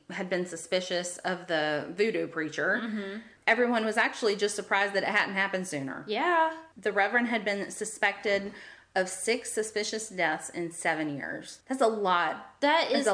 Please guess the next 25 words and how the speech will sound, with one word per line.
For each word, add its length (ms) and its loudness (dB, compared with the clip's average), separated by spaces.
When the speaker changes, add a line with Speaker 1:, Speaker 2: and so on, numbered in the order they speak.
Speaker 1:
lot. 400 0
Speaker 2:
Yeah. 760 2
Speaker 1:
So 260 4
Speaker 2:
He 60 4
was 180 6
a 80 6
serial 560 6
killer. 600 4
Speaker 1:
Yeah. 140 4
Speaker 2:
I 40 6
mean, 180 4
I 200 4
know, 240 4
like, 180 2
he 120 2
was, 360 0
he 240 2
was 260 0
getting 380 2
money 420 2
off 160 0
of 140 0
every 400 0
victim. 760 -2
Speaker 1:
Yeah. 480 2